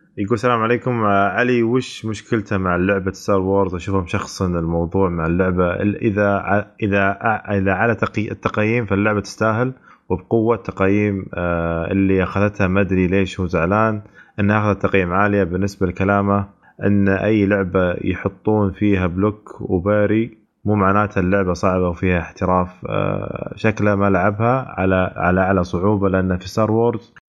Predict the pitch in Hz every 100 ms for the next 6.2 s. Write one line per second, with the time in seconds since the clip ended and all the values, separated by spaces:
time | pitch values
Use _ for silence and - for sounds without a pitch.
0 | - - 101 107 110 107 - 110 104 95
1 | 110 107 107 107 107 - 107 - 92 107
2 | 104 _ - _ 113 104 101 101 101 101
3 | 98 - _ _ - 92 90 87 98 85
4 | 107 90 101 139 139 101 98 107 104 101
5 | 92 87 107 107 101 92 104 95 90 104
6 | 101 104